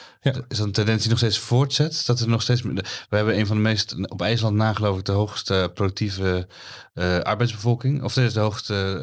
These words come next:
Speaker 2: eh, grootste
Speaker 1: Ja.
Speaker 2: arbeidsbevolking in relatie tot de rest van de
Speaker 1: Ja,
Speaker 2: bevolking.
Speaker 1: je zei het al, van, ehm,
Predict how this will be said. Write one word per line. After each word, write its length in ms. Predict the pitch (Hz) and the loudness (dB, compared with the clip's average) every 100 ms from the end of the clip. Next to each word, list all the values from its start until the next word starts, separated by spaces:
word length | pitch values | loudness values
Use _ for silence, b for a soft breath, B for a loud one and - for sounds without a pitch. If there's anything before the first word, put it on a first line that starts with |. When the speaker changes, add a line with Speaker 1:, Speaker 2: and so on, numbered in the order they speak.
| 87 | -8
Speaker 2:
eh, 60 | 87 | 0
grootste 260 | 127 127 | 2 2
Speaker 1:
Ja. 60 | 113 | 2
Speaker 2:
arbeidsbevolking 640 | 117 117 104 120 110 107 | 0 0 0 -2 -2 -4
in 140 | 98 95 | -4 -2
relatie 360 | 98 98 95 | -2 -2 -2
tot 100 | 92 | -10
de 60 | 95 | -8
rest 140 | 101 | -8
van 80 | 113 | -8
de 60 | 104 | -10
Speaker 1:
Ja, 60 | |
Speaker 2:
bevolking. 280 | 104 135 113 | -2 0 2
Speaker 1:
je 60 | 120 | 2
zei 80 | |
het 100 | 123 | 4
al, 160 | 135 143 | 2 0
van, 280 | - 127 127 | 2 2 2
ehm, 460 | 117 117 117 117 | 2 0 0 -2